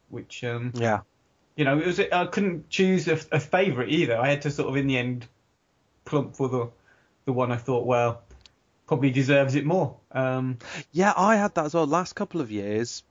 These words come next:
Speaker 2: my, my best film of the year has been quite a clear-cut decision.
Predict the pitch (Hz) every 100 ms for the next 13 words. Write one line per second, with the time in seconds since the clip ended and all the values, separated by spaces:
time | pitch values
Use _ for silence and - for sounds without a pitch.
0 | _ _ 123 131 127 127 123 _ _ -
1 | 117 113 123 - 127 120 110 104 110 110
2 | 107 107 107 117 110 104 - 110 107 -
3 | - 110 107 107 107 - - 113 104 -
4 | 107 104 _ - 113 117 101 95